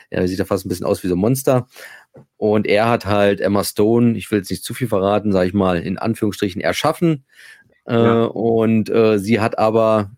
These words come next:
Speaker 1: noch ein, ihr Gehirn ist wie ein Baby halt.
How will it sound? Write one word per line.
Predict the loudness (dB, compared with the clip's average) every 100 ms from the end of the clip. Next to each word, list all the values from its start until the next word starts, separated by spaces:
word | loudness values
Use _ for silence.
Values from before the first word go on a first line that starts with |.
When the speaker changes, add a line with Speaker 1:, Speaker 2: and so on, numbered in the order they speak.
| -8
Speaker 1:
noch | -2 0 0
ein, | 0 2 0 -6 _ _ -20 _ _ _ _ _ _ _ _ -4
ihr | 0
Gehirn | 2 2 2 2
ist | 0 0
wie | 0
ein | 2
Baby | 2 0 -2
halt. | -4 -2 -4